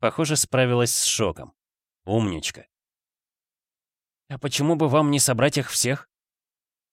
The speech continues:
Глаза Лены горели полубезумным огоньком.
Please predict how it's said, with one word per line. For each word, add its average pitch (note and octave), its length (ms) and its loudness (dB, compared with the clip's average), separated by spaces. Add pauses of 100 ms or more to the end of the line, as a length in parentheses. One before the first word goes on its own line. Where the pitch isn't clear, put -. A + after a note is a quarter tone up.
(340)
Глаза G#2+ 420 2
Лены C#3+ 280 2
горели C3 360 2
полубезумным A2 840 2
огоньком. F#2+ 540 -2